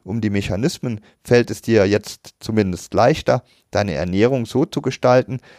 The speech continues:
dass du in das Heißhungerkarussell erst gar nicht einsteigst. Wenn du auf langkettige Kohlenhydrate und möglichst unverarbeitete Lebensmittel setzt, hast du natürlich viele Vorteile.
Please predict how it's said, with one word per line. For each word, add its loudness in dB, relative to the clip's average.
dass -2
du 0
in -2
das -4
Heißhungerkarussell 0
erst -6
gar 2
nicht -6
einsteigst. -8
Wenn 2
du 6
auf 2
langkettige 0
Kohlenhydrate 2
und -4
möglichst -4
unverarbeitete 0
Lebensmittel 0
setzt, -8
hast 0
du 0
natürlich 0
viele 0
Vorteile. -4